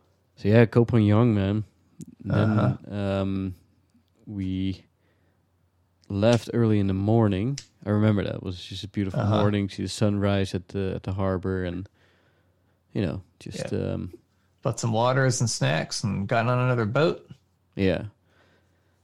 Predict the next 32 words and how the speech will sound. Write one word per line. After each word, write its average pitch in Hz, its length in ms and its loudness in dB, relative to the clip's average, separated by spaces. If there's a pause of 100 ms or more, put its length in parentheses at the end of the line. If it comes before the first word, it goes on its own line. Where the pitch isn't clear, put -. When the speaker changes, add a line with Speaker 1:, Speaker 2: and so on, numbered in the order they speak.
(420)
Speaker 1:
And 101 160 -2
then 101 360 2 (260)
the 101 160 -6
next 113 540 -4 (160)
stop - 600 -6
was 101 320 -6 (100)
Khao 107 260 2
Sok. - 640 -6
Khao 104 300 0
Sok. - 420 -4 (680)
Speaker 2:
Yeah. 107 380 -2 (1200)
Speaker 1:
Yeah. 98 240 -2 (160)
So - 160 -10
we 101 80 -4
were 104 160 0
on 104 120 0
this, - 380 -6
uh, 95 240 -4
on 87 120 -8
this 90 100 -6
boat 95 340 0 (420)
off 107 200 0
the 92 140 -4
island, 92 380 -8
and 92 100 -8
it 92 60 -6
was 95 160 -6
just - 240 -10
another 92 420 -2
just - 320 -12
very 107 340 2
scenic, 107 580 -4